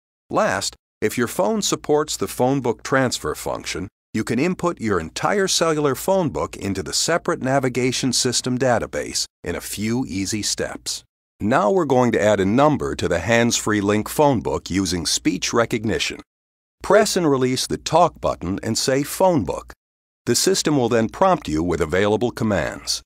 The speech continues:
Press and release the button and say "Store" after the beep.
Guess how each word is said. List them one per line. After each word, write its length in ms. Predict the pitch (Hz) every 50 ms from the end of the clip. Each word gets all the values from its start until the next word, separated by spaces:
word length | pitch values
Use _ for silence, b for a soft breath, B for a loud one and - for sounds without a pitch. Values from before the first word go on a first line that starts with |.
| _ _ _ _ _ _ _ 415 415
Press 300 | - 170 185 185 - -
and 120 | 170 156
release 360 | 135 139 135 135 135 131 -
the 100 | - 98
button 480 | 92 95 151 156 151 - 139 78 82 - -
and 180 | - 98 101 -
say 300 | - - 120 110 113 107
"Store" 680 | - - - - - - 208 160 101 - - 92 101 - _ - -
after 320 | 82 82 - - - 92
the 120 | 90 123
beep. 360 | 113 - 113 82 - - -